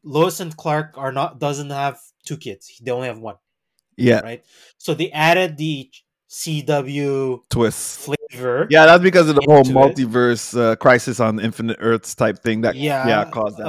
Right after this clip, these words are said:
Speaker 1: Okay. Whatever there is. And they, they messed up a few things. So my only gripe with that T V series is the fact that it's not Batman holding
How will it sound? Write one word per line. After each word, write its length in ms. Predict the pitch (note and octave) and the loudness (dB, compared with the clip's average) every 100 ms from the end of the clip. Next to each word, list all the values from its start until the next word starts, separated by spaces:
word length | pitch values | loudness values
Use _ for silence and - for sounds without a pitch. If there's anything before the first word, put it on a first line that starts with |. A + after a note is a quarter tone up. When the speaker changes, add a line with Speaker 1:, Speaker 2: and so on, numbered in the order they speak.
| - | -8
Speaker 1:
Okay. 260 | C3+ D#3 D#3 _ _ _ | -10 -10 _ _ _ _
Whatever 440 | - C3 C#3+ C#3+ C#3 | -12 -4 -2 -4 -4
there 340 | C3 B2+ C#3+ | -6 -6 -6
is. 260 | G3 F#3+ - | -8 -10 -20
And 1040 | - C#3+ C#3+ C#3+ C#3 C3+ C3+ C3+ B2+ B2 A#2+ | -14 -10 -8 -8 -10 -14 -20 -20 -20 -20 -12
they, 260 | C3+ D3+ | -10 -10
they 160 | D3+ C#3 | -12 -12
messed 360 | C3+ C#3 C#3 D3 | -10 -10 -8 -10
up 180 | - | -10
a 40 | C3 | -14
few 220 | - C3 | -14 -16
things. 360 | B2 A#2 F#2 _ _ _ _ | -14 -18 -20 _ _ _ _
So 160 | - D3 | -12 -8
my 400 | D3+ F3+ G#3+ - | -4 -4 -4 -8
only 320 | D#3 F3+ G3 D#3+ | -14 -12 -10 -10
gripe 440 | C#3+ C3+ C#3 C3+ _ _ _ | -8 -6 -6 -10 _ _ _
with 420 | C3 C3 B2+ B2 | -18 -10 -10 -10
that 200 | B2 B2 _ _ | -12 -12 _ _
T 160 | D3 | -18
V 120 | C3+ D3 | -14 -14
series 400 | D#3 D3 D3 C#3 | -10 -10 -10 -12
is 180 | B2 | -16
the 80 | A#2 | -16
fact 300 | - B2 A#2+ | -12 -12 -10
that 160 | A#2+ A#2 | -12 -12
it's 180 | A#2 - | -14 -10
not 340 | C#3+ D3 G#2+ | -8 -8 _
Batman 720 | C3+ B2+ C#3 D3+ D3+ E3 E3+ D#3+ | -8 -8 -8 -10 -10 -10 -14 -20
holding 840 | C3 C3 C3+ C3 C3+ C3+ C3 C3 | -14 -10 -8 -8 -8 -8 -12 -20